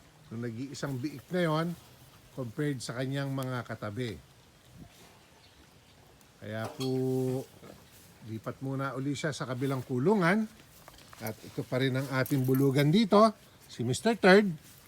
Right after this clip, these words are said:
Ah, Third? Hmm? So, yan po ang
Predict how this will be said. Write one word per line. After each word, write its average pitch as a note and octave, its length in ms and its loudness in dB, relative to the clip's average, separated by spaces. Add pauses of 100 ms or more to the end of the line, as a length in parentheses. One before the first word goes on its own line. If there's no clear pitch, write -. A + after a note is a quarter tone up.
(140)
Ah, E3+ 80 -6
Third? F#3 320 6 (2000)
Hmm? D#3+ 320 2 (4000)
So, A2 160 -6
yan A#2+ 240 -4
po C#3 160 -6
ang C3 400 -6